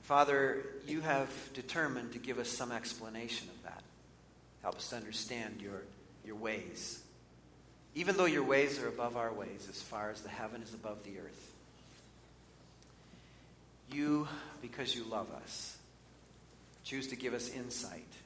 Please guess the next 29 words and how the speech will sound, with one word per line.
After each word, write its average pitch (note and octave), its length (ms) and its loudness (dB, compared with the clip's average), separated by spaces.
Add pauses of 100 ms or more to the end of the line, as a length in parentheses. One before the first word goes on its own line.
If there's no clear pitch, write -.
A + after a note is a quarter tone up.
(260)
into G#2+ 160 -10
who G#2+ 220 -6
you D3 260 0
are, D#2+ 240 -2 (140)
revealing D3+ 680 -2
your C3 160 -2
character C#3+ 640 0
and A#2+ 160 -6
nature A2 360 -6
to - 200 -12 (160)
us, - 260 -12 (2000)
that B2 120 -2
it A#2 120 0
might A#2 220 -2
establish C#3 760 2 (160)
us - 440 -4
firmly, C#3+ 720 0 (1900)
that F#2 100 -6
we C3+ 120 -2
might C3 220 2
be B2 100 -4
certain - 760 4 (1040)
of G#2 180 -2
the G#2+ 80 -6
things A2+ 500 -6
we F#2+ 80 -10
have F#2 200 -6
been F#2 140 -12
taught. D2+ 340 -10